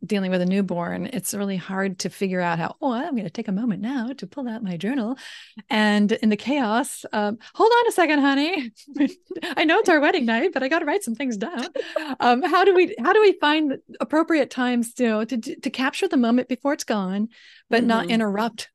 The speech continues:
Speaker 1: life?
Speaker 2: Right. I mean, obviously you don't have to do it the night of, or, you know, like, I didn't pull out my journal at Dad's funeral or <laughs> anything like that. But when I did get home and the dust had settled, like, I'll just read this. All these things mean something to me.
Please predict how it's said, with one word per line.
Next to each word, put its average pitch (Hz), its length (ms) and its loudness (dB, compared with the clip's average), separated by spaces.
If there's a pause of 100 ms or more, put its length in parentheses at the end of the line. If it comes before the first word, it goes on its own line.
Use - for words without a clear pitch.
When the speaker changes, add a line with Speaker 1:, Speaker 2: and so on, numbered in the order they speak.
(160)
Speaker 1:
life? 170 560 -8 (600)
Speaker 2:
Right. 202 460 0 (100)
I 247 60 4
mean, 311 260 4
obviously 311 440 0
you 269 40 -2
don't 247 180 0
have 233 120 -4
to 214 100 -8
do 208 160 -2
it 208 140 -2
the 214 80 -4
night 202 320 -2
of, 185 380 -2
or, 170 200 0
you 190 160 -6
know, 180 200 -4
like, 175 160 -4
I - 80 -2
didn't 202 240 -4
pull 185 120 0
out 175 160 -2
my 190 100 -8
journal 180 340 -4
at 180 100 -4
Dad's - 260 -2
funeral 180 440 -4
or 185 240 0
<laughs> - 0 -
anything 269 480 -2 (100)
like 269 200 -2
that. 254 340 -2 (480)
But 320 120 2
when 320 140 4
I 330 120 2
did 349 200 -2
get 392 160 -2
home 247 300 0
and 233 80 -4
the 254 60 0
dust 196 280 -2
had 214 140 -6
settled, 190 560 -2
like, 214 200 -6
I'll 262 120 -2
just 277 240 -8
read 233 180 -8
this. 175 480 0 (720)
All 254 160 2
these 330 220 2
things 277 260 0
mean 214 240 0
something 190 400 -2
to 190 140 -10
me. 180 340 -10